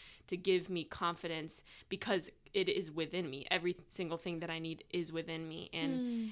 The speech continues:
Speaker 1: it's not going away. So that means that I actually, I'm a lot freer. I'm a lot lighter. I'm able to, um, you know, I don't, I don't look into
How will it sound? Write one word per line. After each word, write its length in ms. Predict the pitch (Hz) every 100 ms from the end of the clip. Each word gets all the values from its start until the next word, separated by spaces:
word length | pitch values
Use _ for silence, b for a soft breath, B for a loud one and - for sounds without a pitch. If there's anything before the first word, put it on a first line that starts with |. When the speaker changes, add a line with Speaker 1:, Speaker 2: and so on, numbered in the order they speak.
| -
Speaker 1:
it's 160 | 208
not 100 | 233
going 200 | 226 214
away. 180 | 220 254
So 280 | - - 240
that 260 | 165 214 190
means 180 | 214 202
that 120 | 190
I 60 | 185
actually, 500 | 185 185 196 180 175
I'm 140 | 190 220
a 60 | 220
lot 240 | 220 -
freer. 420 | - 185 214 175
I'm 180 | 127 175
a 80 | 185
lot 240 | 185 -
lighter. 600 | 165 170 170 190 170 127 -
I'm 240 | 185 185
able 300 | 180 180 180
to, 340 | 180 190 170 165 B B B B
um, 380 | - 185 165 160 - - - -
you 120 | - 196
know, 180 | 170 -
I 140 | 190
don't, 180 | 185 165
I 80 | -
don't 180 | 196 180
look 200 | 185 190 -
into 580 | - 180 - - 190